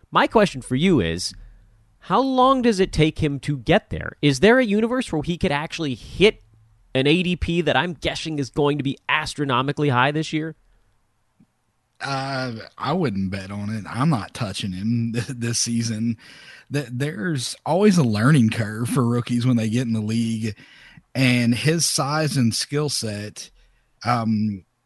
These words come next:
Speaker 2: although a lot of people believe it, it's steps above, but it's very similar to Kristaps, right? And, and you go back
Speaker 1: Yeah.
Speaker 2: and you look at the beginning of Kristaps' career,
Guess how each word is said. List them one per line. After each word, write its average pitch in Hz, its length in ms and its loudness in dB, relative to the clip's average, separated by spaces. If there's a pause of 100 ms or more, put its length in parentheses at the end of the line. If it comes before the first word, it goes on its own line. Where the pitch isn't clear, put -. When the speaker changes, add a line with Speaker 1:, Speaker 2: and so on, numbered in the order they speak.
(200)
Speaker 2:
although 127 280 0
a 123 40 2
lot 120 220 0
of 127 80 -2
people 120 320 2
believe 113 480 2
it, 117 140 -6
it's 113 500 -4 (220)
steps - 480 -2
above, 117 640 -2 (380)
but 139 160 4
it's 135 180 0
very 160 300 -2
similar 135 400 0
to 113 640 4
Kristaps, 90 720 -2 (680)
right? 131 280 0
And, 139 160 4
and 131 200 4
you 151 100 2
go 156 180 0
back 131 200 0
Speaker 1:
Yeah. 113 120 2
Speaker 2:
and 123 100 6
you 127 120 4
look 127 300 0
at 117 120 -4
the 120 80 0
beginning 117 420 4
of 110 140 -4
Kristaps' 117 560 -4
career, 123 540 -2